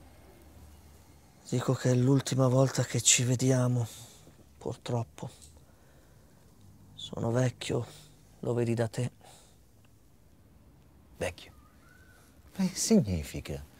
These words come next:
Speaker 2: Ce ne fossero di vecchi come te. La mente ti funziona alla perfezione.
Speaker 1: E non è per forza un bene. Sono stanco.
Speaker 2: Di cosa?
Speaker 1: E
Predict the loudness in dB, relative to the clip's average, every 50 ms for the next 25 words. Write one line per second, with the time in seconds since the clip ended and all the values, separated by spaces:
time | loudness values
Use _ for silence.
0 | -20 -20 -20 -20 -16 -8 -4 -2 -2 -2 -2 -2 -2 -2 0 0 -2 -2 -2 -2
1 | -4 -2 -4 -4 -4 -4 -4 -4 -2 -2 -4 -4 -4 -10 -20 -20 -20 -20 -20 -20
2 | -20 -12 -6 -2 -2 0 2 2 2 2 2 0 0 0 0 0 0 0 -2 -2
3 | -2 -4 -4 -6 -8 -8 -8 -10 -10 -8 -8 -8 -8 -8 -12 -12 -14 -16 -20 -20
4 | -20 -20 -20 -20 -20 -20 -20 -20 -20 -20 -20 -20 -20 _ -20 -20 -20 -20 _ -20
5 | -20 -20 -20 -20 -20 -20 -20 -16 -8 -4 -2 -2 0 0 0 0 0 0 -2 -2
6 | -2 -2 2 4 4 4 4 2 -2 0 2 2 2 2 2 2 0 0 -2 -6
7 | -8 -10 -18 -20 -20 -20 -20 -20 -20 -20 -20 -20 -20 -20 -20 -20 -20 -20 -20 -20
8 | _ _ _ _ _ _ -20 -18 -14 -8 -6 -4 -4 -2 -2 -2 -2 -2 -2 -2
9 | -2 -4 -4 -6 -8 -10 -12 -14 -16 -20 -20 -20 -20 -20 -20 -20 -20 -20 -20 -20
10 | -20 -20 -20 -20 -20 -20 -20 -20 -20 -20 -20 -20 -20 -20 -18 -14 -12 -12 -10 -8
11 | -8 -8 -6 -8 -8 -10 -12 -16 -18 -20 -20 -20 -20 -20 -20 -20 -20 -20 -20 -20
12 | -20 -20 -20 -20 -20 -20 -20 -20 -20 -20 -20 -20 -20 -20 -20 -20 -20 -20 -20 -20
13 | -20 -20 -20